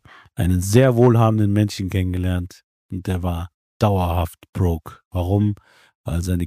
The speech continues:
Kosten einfach viel zu hoch waren. Er nie irgendwie ein gescheites System für sich gebaut hat. Er nie seine Einnahmen, Ausgaben mal getrackt hat und gesagt hat, "Hey, so viel darf ich ausgeben im Monat."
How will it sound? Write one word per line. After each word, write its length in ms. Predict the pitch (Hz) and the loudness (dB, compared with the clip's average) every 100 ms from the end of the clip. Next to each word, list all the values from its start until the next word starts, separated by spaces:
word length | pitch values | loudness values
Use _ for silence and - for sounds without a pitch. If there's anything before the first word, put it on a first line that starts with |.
| - | -2
Kosten 500 | 123 120 - - 101 | 0 0 -2 -6 -2
einfach 520 | 95 95 - 90 82 | 0 -2 -4 -8 -8
viel 280 | - 117 110 | 0 2 2
zu 180 | - 87 - | 0 -4 2
hoch 300 | 113 107 - | 2 2 -2
waren. 300 | 98 98 98 98 - - _ | 0 2 0 -4 -18 -20 _
Er 200 | - 95 | 0 2
nie 440 | 107 127 139 147 | 4 6 6 4
irgendwie 680 | 135 110 120 117 104 110 110 | 2 2 2 2 2 4 4
ein 300 | 98 101 98 - _ _ | 2 0 -4 -8 _ _
gescheites 680 | 110 - - 131 131 113 104 | -2 -2 -2 -2 -2 -4 -4
System 400 | 107 - 123 120 | -6 0 0 0
für 140 | - | -4
sich 220 | 104 104 - | -8 -8 -10
gebaut 440 | 92 107 117 - | -2 0 0 2
hat. 200 | 107 104 - - - _ | 0 -2 -12 -20 -20 _
Er 280 | 92 98 101 | 0 2 2
nie 240 | 113 127 | 2 4
seine 380 | 120 113 107 95 | 4 2 2 0
Einnahmen, 440 | 107 123 117 110 | 0 0 2 0
Ausgaben 520 | 110 127 - 117 110 104 | 0 -2 0 0 0 0
mal 220 | 107 101 | 0 0
getrackt 520 | 101 - 123 120 - | -2 -2 -4 -4 -2
hat 200 | 104 101 | -2 -2
und 80 | 101 | -4
gesagt 400 | 95 110 104 - | 0 0 -2 -6
hat, 100 | 92 | -2
"Hey, 220 | 104 107 | 0 2
so 120 | 107 | 2
viel 160 | 107 101 | 2 2
darf 220 | 104 104 | 2 2
ich 200 | 101 - - - - | -2 -2 -12 -20 -2
ausgeben 460 | 113 - 113 101 | -2 2 0 2
im 100 | 98 | 2
Monat." 400 | 95 98 101 95 | 2 4 2 0